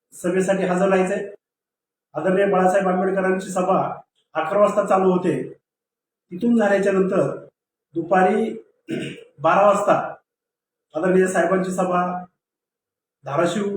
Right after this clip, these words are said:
या मतदारसंघामध्ये बार्शी या ठिकाणी गांधी मैदानावर होत आहे. तर त्या ठिकाणी संपूर्ण बार्शी तालुका, परंडा तालुका आणि भूम तालुका या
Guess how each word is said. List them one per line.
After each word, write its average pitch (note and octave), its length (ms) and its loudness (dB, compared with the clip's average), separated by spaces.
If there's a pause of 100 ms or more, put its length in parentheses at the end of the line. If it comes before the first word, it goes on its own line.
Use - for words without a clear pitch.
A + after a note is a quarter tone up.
(280)
या E3+ 140 0
मतदारसंघामध्ये F3 920 0 (540)
बार्शी E3+ 400 0
या G3 80 2
ठिकाणी F#3 400 2 (540)
गांधी F3+ 260 2
मैदानावर F#3 360 2
होत F#3 180 2
आहे. F3+ 180 -2 (960)
तर G3+ 280 0 (340)
त्या A3 560 0
ठिकाणी F#3 320 2 (520)
संपूर्ण F#3 460 -2
बार्शी F#3 360 2
तालुका, G#3 340 4 (880)
परंडा G3+ 300 2
तालुका F#3+ 320 2 (520)
आणि F3 220 -2
भूम G#3 240 0
तालुका E3+ 380 2 (600)
या G#3 460 2